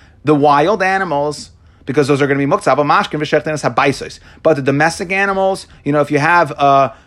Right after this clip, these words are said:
a goat in your backyard, you, or a cow in your backyard, you could shecht it. V'tanya, and what determines,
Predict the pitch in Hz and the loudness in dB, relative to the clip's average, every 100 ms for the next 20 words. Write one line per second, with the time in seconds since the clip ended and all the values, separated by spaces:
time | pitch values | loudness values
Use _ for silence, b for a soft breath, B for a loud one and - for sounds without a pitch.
0 | B 131 180 208 170 151 151 160 185 - | B 0 2 2 2 -6 -8 -4 -4 -2
1 | 247 220 190 185 b b 180 170 175 165 | 2 4 4 0 b b -10 -4 -2 -2
2 | 190 208 196 185 196 202 226 226 190 180 | 2 2 2 0 0 0 2 2 0 -2
3 | 175 143 135 - - - - B - - | -4 0 -2 -2 -10 -20 -20 B 0 2
4 | 151 131 127 117 139 - 160 151 170 214 | 2 2 2 0 -2 -2 -4 -2 2 2
5 | 214 180 - 208 214 190 180 165 143 - | 0 -8 -4 0 0 0 -4 -4 -6 -10